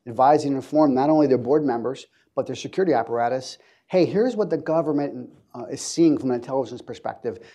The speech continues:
Here's how it's manifested in our energy sector, whether it be oil, gas, pipeline issues, or electrical." So provide that avenue. And that, that helps D H S work at the sector-specific area or in the telecommunications or finance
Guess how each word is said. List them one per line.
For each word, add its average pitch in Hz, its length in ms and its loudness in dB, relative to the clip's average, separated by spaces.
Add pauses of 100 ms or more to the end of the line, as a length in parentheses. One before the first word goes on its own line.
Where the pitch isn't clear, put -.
(140)
Here's 214 200 4
how 214 100 4
it's 165 120 0
manifested 143 680 -2
in 117 60 -12
our 120 140 -4
energy 131 280 -2
sector, 110 380 -10
whether 135 220 2
it 139 80 -2
be 135 240 0 (260)
oil, 147 240 10
gas, 135 380 -2 (540)
pipeline 139 420 0
issues, 135 400 0 (160)
or 117 140 0
electrical." 131 580 -2 (160)
So 147 180 4
provide 139 360 4
that 131 160 0
avenue. 131 340 -2
And 151 160 4
that, 175 160 6
that 185 160 4
helps 196 480 -2 (320)
D 147 200 2
H 151 200 4
S 143 380 -6 (160)
work 135 460 -2
at 123 140 -12
the 117 80 -14
sector-specific 143 880 -8
area 117 260 -2
or 135 160 -4
in 139 60 -2
the 127 80 -4
telecommunications 135 720 -4
or 117 60 -12
finance 135 500 -6